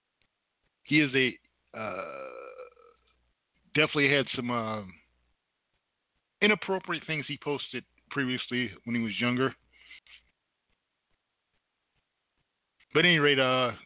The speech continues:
I'm not gonna get into that too much. Like I said, I, I actually wanna, if I do discuss him on the show, I wanna be able to discuss him a little bit freely. And since I'm not that familiar with him, I don't wanna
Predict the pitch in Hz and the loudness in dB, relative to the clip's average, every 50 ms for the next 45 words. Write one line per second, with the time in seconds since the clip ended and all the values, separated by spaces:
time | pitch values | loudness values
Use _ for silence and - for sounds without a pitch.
0 | _ _ _ _ _ _ - 139 147 151 143 139 143 139 131 123 139 139 131 117 | _ _ _ _ _ _ -6 -2 0 2 2 2 2 0 0 0 0 0 0 0
1 | 123 123 123 117 - - 120 117 117 117 - - 117 117 113 110 - 127 120 117 | 0 -2 -2 -2 -4 -8 -6 -6 -6 -6 -6 -6 -6 -6 -6 -6 -4 -2 0 0
2 | 117 - - 131 143 147 - - 135 131 131 131 135 135 - 143 117 143 139 123 | 0 2 2 2 2 2 0 -2 -8 -6 -4 -4 -4 -2 -2 -2 0 0 -2 0
3 | 160 175 170 151 143 - - - 151 135 - - 135 131 127 127 127 - - 120 | 0 -2 -2 -2 -2 -4 -2 -2 -2 -2 -2 -4 -6 -6 -6 -6 -6 -6 -6 -6
4 | 120 123 120 113 123 123 120 113 113 104 - - - - 131 120 - - - 117 | -6 -6 -6 -4 -4 -4 -4 -6 -10 -10 -12 -12 -8 -2 -2 -2 -2 -4 -10 -10
5 | 113 110 104 107 107 101 104 104 - - 117 123 120 120 - 113 101 - 92 - | -10 -10 -12 -12 -16 -16 -16 -18 -16 -8 -6 -4 -2 -2 -2 -4 -4 -8 -10 -6
6 | 107 107 110 - - _ _ - 117 113 - - 110 107 113 117 117 107 110 - | -4 -4 -4 -4 -6 _ _ -6 -6 -6 -4 -4 -4 -2 0 0 -2 -2 -4 -6
7 | - 101 98 110 107 104 104 104 | -6 -6 -4 -4 -4 -4 -4 -4